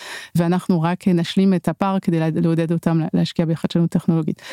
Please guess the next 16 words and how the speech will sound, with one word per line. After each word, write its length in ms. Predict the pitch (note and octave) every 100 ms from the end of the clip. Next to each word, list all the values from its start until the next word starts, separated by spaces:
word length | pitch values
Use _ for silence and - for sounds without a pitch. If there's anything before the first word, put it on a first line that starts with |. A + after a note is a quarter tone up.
| - -
פה 140 | C4+
יש 180 | C4 A3+
עניין 260 | G#3+ F#3+ G#3
של 160 | -
יעדים, 500 | F3+ E3 D#3 F#3 G3
יש 180 | E3 -
עניין 240 | F3+ F3+ G3
של 160 | F#3
היערכות, 580 | D#3 D#3 - A3+ F3+ -
אה, 200 | E3+ D#3+
למס 400 | D3+ D3+ D3+ C#3+
פחמן, 800 | - - - G3 A#3 G#3+ F3+ E3 D3+
ל-, 120 | D3+ C#3+ - - -
להורדה 540 | E3+ D#3+ E3 D#3+ E3+
בפליטות, 880 | E3+ D#3+ - D#3+ A#3+ B3 G3+ E3+ -
אה, 200 | E3+ D#3+